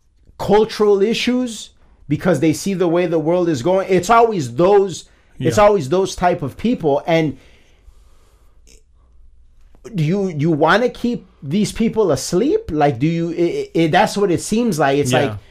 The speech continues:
Speaker 1: you're, you're talking too loud. You're making too much noise.
Speaker 2: Yeah.
Speaker 1: We wanna, because, like, like, not, let's not forget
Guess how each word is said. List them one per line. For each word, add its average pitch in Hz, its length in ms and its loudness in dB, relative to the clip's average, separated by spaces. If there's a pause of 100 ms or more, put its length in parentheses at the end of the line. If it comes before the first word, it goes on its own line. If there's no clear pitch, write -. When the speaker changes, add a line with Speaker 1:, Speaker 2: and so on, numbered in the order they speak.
(200)
Speaker 1:
you're, 170 260 2
you're 170 160 2
talking 226 460 0
too 214 180 -2
loud. 175 440 4
You're 147 120 2
making 175 360 0
too 175 160 -2
much 170 280 -2
noise. 139 680 0
Speaker 2:
Yeah. 113 300 -2 (800)
Speaker 1:
We 139 180 0
wanna, 147 420 2
because, 214 500 0
like, 220 200 2
like, 202 180 2
not, 226 260 2
let's 269 200 2
not 359 220 2
forget 220 540 0